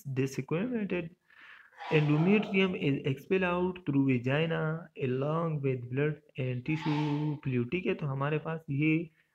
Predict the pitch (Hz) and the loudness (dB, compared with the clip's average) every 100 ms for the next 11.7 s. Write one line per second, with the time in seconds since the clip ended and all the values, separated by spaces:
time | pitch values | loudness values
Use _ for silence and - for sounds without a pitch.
0 | _ 131 120 120 120 - 165 180 214 - | _ -2 0 -2 -2 0 2 2 -4 -2
1 | 160 156 175 180 185 190 143 160 170 - | 0 2 0 -2 -4 -4 0 0 0 -6
2 | - _ _ _ _ 143 123 147 170 151 | -18 _ _ _ _ -2 2 2 2 0
3 | 127 127 127 156 156 120 110 117 120 127 | 0 -2 -2 0 2 2 0 -2 -2 -4
4 | 123 113 110 175 214 269 _ _ _ _ | -4 -6 -4 -6 -6 -10 _ _ _ _
5 | _ _ _ _ 160 180 185 131 127 147 | _ _ _ _ -4 -4 -4 -4 -2 -2
6 | 147 - 127 127 120 120 120 123 127 113 | -2 -2 -2 -2 -2 -4 -2 -2 0 -2
7 | 110 110 - - - - _ 143 147 175 | -4 -8 -12 -20 -20 -20 _ 0 2 2
8 | 208 220 175 170 196 202 233 208 139 135 | 0 0 -2 0 0 0 0 0 0 0
9 | 139 175 185 156 127 131 127 123 123 127 | 0 -2 0 0 -2 0 -2 -2 -2 -2
10 | 139 160 156 147 127 143 175 175 170 - | -2 -2 -4 -2 -2 -2 -2 -6 -8 -4
11 | 127 127 151 170 165 151 135 | -2 -2 -2 -4 -6 -6 -6